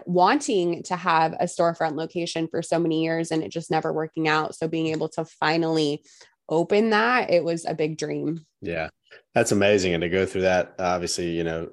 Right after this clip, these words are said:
Speaker 2: over a decade, or, you know, at this point, a decade of
Speaker 1: Oh, yeah.
Speaker 2: experience and starting out just as a side thing to do, w-, so you could be at home with your toddler, but also do s-, do work. And now to look at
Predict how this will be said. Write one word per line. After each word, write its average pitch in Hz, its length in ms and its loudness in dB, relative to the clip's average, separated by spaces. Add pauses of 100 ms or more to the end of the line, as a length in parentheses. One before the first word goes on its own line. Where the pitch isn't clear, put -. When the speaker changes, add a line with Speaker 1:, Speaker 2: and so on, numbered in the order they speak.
(120)
Speaker 2:
over 87 260 0
a 85 100 2
decade, 90 600 0
or, 87 240 -2
you 87 100 -6
know, 85 80 -6
at 82 100 -6
this 92 140 -2
point, 85 300 -4
a 85 60 -4
decade 87 520 0
of 82 240 -4 (140)
Speaker 1:
Oh, 175 120 2
yeah. 170 220 2
Speaker 2:
experience 113 720 0
and 90 80 -6
starting 90 320 -2
out 87 220 0
just 92 180 -2
as 87 140 -2
a 85 60 -4
side 95 360 2
thing 95 160 -2
to 90 100 -4
do, 95 240 -4
w-, 90 280 -6
so - 180 -6
you 92 100 -2
could 87 80 -4
be 92 120 2
at 87 120 2
home 95 120 -2
with 87 100 -4
your 87 100 -2
toddler, 92 320 0
but 85 120 -2
also 90 260 0
do 87 100 -4
s-, - 200 -6 (260)
do 101 160 0
work. 92 360 2
And 85 120 -2
now 87 200 -2
to 87 180 -8
look 92 180 -4
at 85 120 -4